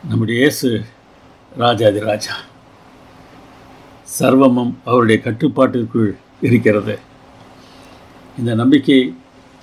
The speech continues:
நமக்கு பெருகும்போது, நாம் மற்றவர்களை நடத்துகிற விதம் வித்தியாசமானதாக இருக்கும். யாரையும் பார்த்து அவர்கள் நமக்கு இடைஞ்சல் பண்ணிவிடுவார்கள் என்கிற பயமே நமக்கு இருக்காது. அந்த பயம் இல்லை என்றால்,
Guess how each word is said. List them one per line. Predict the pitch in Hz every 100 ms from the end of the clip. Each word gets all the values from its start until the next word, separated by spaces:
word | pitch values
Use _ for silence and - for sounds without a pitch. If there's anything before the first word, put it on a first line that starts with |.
| -
நமக்கு | 117 120 123 -
பெருகும்போது, | 117 - 127 127 104 98 87 92 - - - - - - - - - -
நாம் | 113
மற்றவர்களை | 104 104 143 120 113
நடத்துகிற | 104 120 123 107
விதம் | 101 120 104 - -
வித்தியாசமானதாக | 110 110 - 123 107 104 104 139
இருக்கும். | 127 165 185 - - - - - - - - - - -
யாரையும் | 117 123 135 127
பார்த்து | 117 120 117 123 98 - _ _ - - - - - -
அவர்கள் | 120 127 120 131
நமக்கு | 117 123 131 139
இடைஞ்சல் | 123 110 110 131 135 123
பண்ணிவிடுவார்கள் | 120 123 123 120 117 110 131 131
என்கிற | 110 110 101
பயமே | 95 110 127 127 117
நமக்கு | 104 98 110
இருக்காது. | 104 101 95 - - _ _ - - - - - - - -
அந்த | 117 117
பயம் | 101 135 139
இல்லை | 120 123
என்றால், | 117 107 107 95